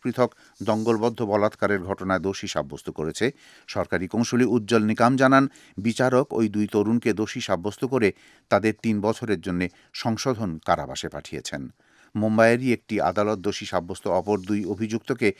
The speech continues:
ওই দুই দঙ্গলবদ্ধ বলাৎকারের ঘটনায় সংশ্লিষ্টতার দায়ে এপ্রিল মাসে মৃত্যুদণ্ড দিয়েছিল। ফল পাকাতে এবং তাজা রাখতে রাসায়নিক দ্রব্যের ব্যবহার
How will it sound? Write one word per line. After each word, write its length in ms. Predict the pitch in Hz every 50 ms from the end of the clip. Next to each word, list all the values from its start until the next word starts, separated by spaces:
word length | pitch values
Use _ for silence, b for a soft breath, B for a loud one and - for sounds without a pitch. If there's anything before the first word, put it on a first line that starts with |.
| B B B B B
ওই 120 | 110 113 113
দুই 180 | 104 104 120 120
দঙ্গলবদ্ধ 560 | 113 104 110 113 117 120 127 123 123 127 123 139
বলাৎকারের 540 | 135 120 120 113 113 - - - 107 107 98 98
ঘটনায় 340 | 95 98 - 98 95 95
সংশ্লিষ্টতার 760 | 95 - 98 90 - - - 98 - - 92 85 - - 82 73
দায়ে 220 | 78 82 87 110 147 - b b b b b
এপ্রিল 340 | 117 107 - - - 131 110
মাসে 240 | 90 82 - - 139 160 - b b b b
মৃত্যুদণ্ড 560 | 95 107 117 - - - 110 80 76 73 73 73
দিয়েছিল। 460 | 71 73 73 67 64 - - - 65 58 - _ _ _ _ _ _ _ _ _ _ B B B B B B B B B B B
ফল 300 | - - 143 151 175 196 220 214 -
পাকাতে 400 | 214 202 202 - 226 226 - 240
এবং 180 | 233 214 208 196 170 - -
তাজা 280 | 131 120 120 113 110 90
রাখতে 320 | 73 71 - _ - - 147 196 208 - -
রাসায়নিক 540 | - 107 120 - - 143 156 160 165 160 - _ _ _ - 92
দ্রব্যের 440 | 90 98 113 101 90 92 104 90
ব্যবহার 420 | 80 87 87 90 101 98 104 107